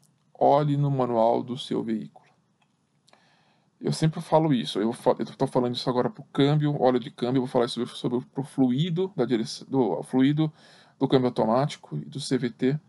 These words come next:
E pra todos os, todos os fluidos, tudo que tem no carro, existe um manual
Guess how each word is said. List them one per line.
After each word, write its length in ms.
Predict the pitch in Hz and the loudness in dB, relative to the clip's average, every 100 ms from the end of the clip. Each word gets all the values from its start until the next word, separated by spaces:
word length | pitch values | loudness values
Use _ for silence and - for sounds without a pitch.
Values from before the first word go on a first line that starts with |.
| _ _ _ _ _ _ _ - | _ _ _ _ _ _ _ -4
E 360 | 127 139 131 | 0 2 2
pra 160 | 123 143 | 2 0
todos 440 | - 220 214 196 | 2 0 2 -2
os, 140 | 160 - | -6 -8
todos 320 | - 233 202 | -2 -2 -2
os 80 | 180 | -2
fluidos, 480 | - 131 147 147 147 | 2 2 2 -2 -6
tudo 260 | 202 196 | -6 -6
que 60 | - | -4
tem 100 | 170 | -4
no 100 | 156 | -2
carro, 420 | - - - - | -2 -2 -4 -8
existe 540 | 143 135 160 185 - 170 | -4 -4 -4 -6 -2 0
um 40 | |
manual 640 | 156 143 127 123 127 156 | 0 2 4 4 2 -4